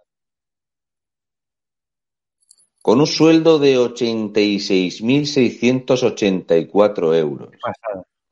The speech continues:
Speaker 1: Una persona que no puede trabajar según la sanidad, vuelvo a repetir, el mayor, la mayor corrupción en Cantabria es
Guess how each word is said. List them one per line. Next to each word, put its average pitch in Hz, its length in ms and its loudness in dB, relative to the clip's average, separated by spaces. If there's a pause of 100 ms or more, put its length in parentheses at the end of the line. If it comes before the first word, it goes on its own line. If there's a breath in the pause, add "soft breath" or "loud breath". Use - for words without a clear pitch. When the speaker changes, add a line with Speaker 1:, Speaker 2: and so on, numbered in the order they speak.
(380)
Speaker 1:
Una 165 320 2
persona 127 640 -2
que 92 160 -2
no 139 320 -2
puede 151 460 0
trabajar 98 800 -2
según 104 640 -4
la 90 260 -4 (260 loud breath)
sanidad, 92 960 -2 (1600)
vuelvo 113 320 4
a - 20 2
repetir, 90 400 0
el 80 120 -2
mayor, 90 600 0 (180)
la 90 120 -2
mayor 95 240 2
corrupción 92 760 -2
en 85 220 -10
Cantabria 90 600 0
es 101 240 -2